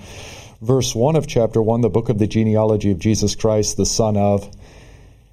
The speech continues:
David, the son of Abraham, and then traces through the Abrahamic and Davidic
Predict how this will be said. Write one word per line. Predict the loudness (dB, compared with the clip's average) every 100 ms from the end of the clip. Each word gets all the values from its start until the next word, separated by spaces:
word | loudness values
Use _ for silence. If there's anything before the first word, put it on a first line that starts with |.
| _ -20 -6
David, | 0 4 4 4 2 2 2 2 2
the | 0
son | 2 0
of | 2
Abraham, | 2 0 2 0 0 0 2 2
and | 2
then | 0
traces | 0 2 2 2 0 0
through | -2 -8 -14 -10 -2 2 4 2
the | 0 0
Abrahamic | 0 0 0 2 2 0 0
and | -2 0
Davidic | 0 -2 0 0 2 -2 -4